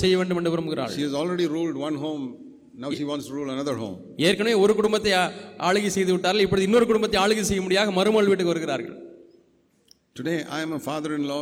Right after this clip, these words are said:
Speaker 2: to four daughters.
Speaker 1: நான்கு மகள்களுக்கு நான்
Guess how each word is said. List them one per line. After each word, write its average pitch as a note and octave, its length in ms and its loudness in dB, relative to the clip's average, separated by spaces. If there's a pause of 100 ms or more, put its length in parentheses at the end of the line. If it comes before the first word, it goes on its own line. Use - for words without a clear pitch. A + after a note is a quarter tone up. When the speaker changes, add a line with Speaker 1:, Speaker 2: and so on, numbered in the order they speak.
Speaker 2:
to A#2 140 -10 (680)
four C#3+ 280 -8
daughters. A2+ 380 -8 (420)
Speaker 1:
நான்கு F3+ 420 0
மகள்களுக்கு F3+ 580 0
நான் E3 300 0